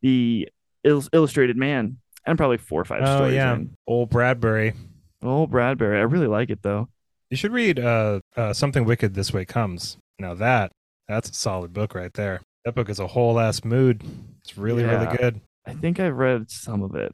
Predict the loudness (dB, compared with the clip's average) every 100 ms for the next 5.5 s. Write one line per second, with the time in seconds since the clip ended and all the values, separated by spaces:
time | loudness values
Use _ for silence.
0 | _ -12 -12 -10 -8 -8 -8 -10 -10 -12
1 | -10 -8 -8 -8 -10 _ _ _ 2 4
2 | 4 4 2 -2 -2 0 0 0 -2 -4
3 | -2 0 0 -4 -2 0 0 -2 _ _
4 | _ _ -4 0 2 2 0 -2 -2 0
5 | -2 -2 -2 -2 -4